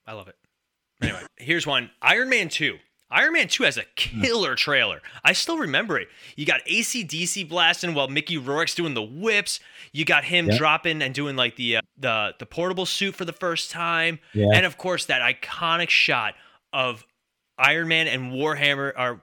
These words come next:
Speaker 1: Warhammer, War Machine's helmets dropping.
Speaker 2: Yep.
Speaker 1: Oh my God, that trailer showed so many great things,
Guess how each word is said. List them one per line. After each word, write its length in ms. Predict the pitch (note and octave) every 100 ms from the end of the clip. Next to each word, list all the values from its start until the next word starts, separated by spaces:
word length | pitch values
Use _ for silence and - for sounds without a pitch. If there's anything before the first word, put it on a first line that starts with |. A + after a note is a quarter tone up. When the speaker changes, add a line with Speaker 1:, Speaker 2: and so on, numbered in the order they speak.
| A#2+
Speaker 1:
Warhammer, 440 | G#2 - F#2 F#2 - - _
War 180 | C#3 D#3+
Machine's 400 | D3 - C3+ A#2+
helmets 460 | - D3 C3 -
dropping. 640 | - A#2+ A#2 A2+ - D#2+ D#2 _ - _ _ _ -
Speaker 2:
Yep. 160 | G#2+
Speaker 1:
Oh 40 | B3+
my 160 | E3+
God, 240 | D3 E3+ C3
that 120 | C3+
trailer 440 | - G3+ G#3 D#3+
showed 340 | - - C#3+ A#2
so 420 | - - F3 F3
many 200 | F3 D3
great 600 | A#2+ D3 D3 G3 F3+ -
things, 320 | F3+ C#3+ B2